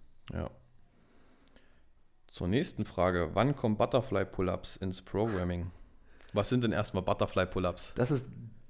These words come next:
Speaker 2: ich würde sagen, das ist das Movement, wo, wo man ganz oft CrossFit drauf, ähm, ich würde mal sagen, diffamiert. <laughs> Sogar schon, ne?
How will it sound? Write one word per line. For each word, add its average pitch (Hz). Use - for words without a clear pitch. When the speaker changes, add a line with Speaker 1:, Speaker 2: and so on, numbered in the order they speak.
Speaker 2:
ich 113
würde 123
sagen, 139
das 139
ist 120
das 165
Movement, 135
wo, 123
wo 123
man 127
ganz 156
oft -
CrossFit -
drauf, 104
ähm, 101
ich -
würde 113
mal 113
sagen, 107
diffamiert. 117
<laughs> 104
Sogar 101
schon, 98
ne? 120